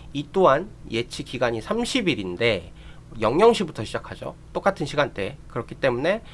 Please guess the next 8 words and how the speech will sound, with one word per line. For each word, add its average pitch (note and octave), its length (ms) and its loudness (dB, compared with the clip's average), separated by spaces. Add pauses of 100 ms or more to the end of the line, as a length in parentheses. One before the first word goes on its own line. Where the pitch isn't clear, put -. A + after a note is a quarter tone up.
(260)
어, D#2 200 -2
이 E3+ 220 -2
인원도 G3+ 480 6
줄어들었는데 A#2+ 1000 2
이 G2 140 -6
시간대도 G#3 580 0
그대로라고 A2 600 0
하면 D3+ 400 -2